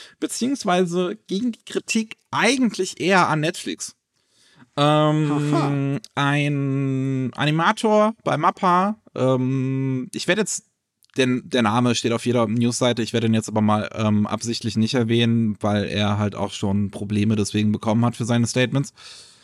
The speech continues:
Speaker 1: ähm, hat sich halt, ähm, geäußert und so der durchschnittliche Preis für, ähm, äh,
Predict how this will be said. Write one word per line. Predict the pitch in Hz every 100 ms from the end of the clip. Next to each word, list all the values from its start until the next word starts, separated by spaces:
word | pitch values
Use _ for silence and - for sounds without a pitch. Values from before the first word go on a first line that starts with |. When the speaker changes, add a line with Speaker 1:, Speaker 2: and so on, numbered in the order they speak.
| _ _ 143
Speaker 1:
ähm, | 147 143 139 135 135 135 135 131 131 131 -
hat | 104 139 -
sich | - 120 143 120 - -
halt, | 104 117 117 104 - - -
ähm, | 107 104 101 98 95 95 92 95 95 95 95 98 _ _ _
geäußert | - - 196 - 311 - _ _ _ - _ -
und | 117 117 117 117 117 110
so | - 113 135 147
der | 135
durchschnittliche | 165 269 - 254 214 185 175
Preis | - 135 135 135 - -
für, | - - 113 113 113 113 110 107 104 - _ _ _ _ -
ähm, | 101 104 101 98 98 98 95 95 95 95 92 92 92 92 - _ _ _ _ _ -
äh, | -